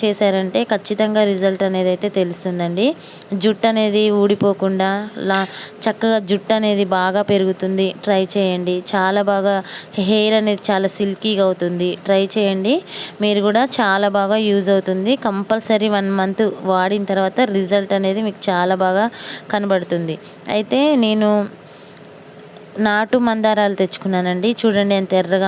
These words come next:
ఉన్నాయో మందారాలు. ఈ మందారాలన్నీ కూడా మనం చెట్టు మీద నుంచి తెస్తాం కాబట్టి కొంచెం డస్ట్ అది ఉంటుంది. ఒకసారి నీట్‌గా వాష్ చేసుకోవాలి. ఇలా నీట్‌గా వాష్ చేసుకోవడం వల్ల ఏంటంటే డస్ట్ ఏమన్నా ఉన్నా కూడా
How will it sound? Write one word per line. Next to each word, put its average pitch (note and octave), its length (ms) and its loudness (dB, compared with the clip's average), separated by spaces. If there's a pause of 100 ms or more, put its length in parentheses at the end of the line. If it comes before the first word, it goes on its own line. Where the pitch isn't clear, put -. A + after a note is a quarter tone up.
(120)
ఉన్నాయో F#3 340 0
మందారాలు. F3+ 500 2 (180)
ఈ A3+ 40 2 (100)
మందారాలన్నీ G3+ 760 2 (100)
కూడా G3+ 180 2 (460)
మనం G3+ 200 0 (140)
చెట్టు G#3 280 0
మీద A3+ 200 2
నుంచి G#3 280 -2
తెస్తాం G3+ 360 -2 (100)
కాబట్టి F3+ 380 0 (120)
కొంచెం G#3+ 440 0
డస్ట్ G3 320 0 (160)
అది F#3+ 180 2 (160)
ఉంటుంది. F#3 460 2 (400)
ఒకసారి G#3+ 380 0
నీట్‌గా G#3 400 0 (100)
వాష్ F#3 300 2
చేసుకోవాలి. E3+ 640 0 (560)
ఇలా G3+ 200 2
నీట్‌గా G#3+ 320 0 (100)
వాష్ G#3+ 300 0
చేసుకోవడం G3+ 500 0
వల్ల G3+ 120 0 (100)
ఏంటంటే G3+ 360 0 (100)
డస్ట్ G3+ 380 2
ఏమన్నా G3 340 -2
ఉన్నా G3+ 240 -2
కూడా G#3+ 160 0